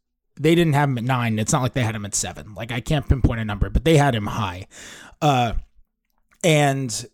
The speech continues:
I think they were really excited. And I didn't have him there 'cause I just didn't expect him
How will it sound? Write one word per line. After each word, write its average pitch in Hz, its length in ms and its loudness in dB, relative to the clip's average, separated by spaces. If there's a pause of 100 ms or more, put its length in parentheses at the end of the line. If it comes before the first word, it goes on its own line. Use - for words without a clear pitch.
(1200)
I 139 100 2
think 151 160 0
they 131 100 2
were 123 140 4
really 127 300 4
excited. 107 640 -2
And 131 180 -6 (260)
I 180 160 4
didn't 147 220 0
have 107 180 -6
him 107 80 -8
there 104 140 -8
'cause 131 160 -6
I 147 100 0
just 214 200 -4
didn't 214 160 -2
expect - 380 -6
him 104 280 -6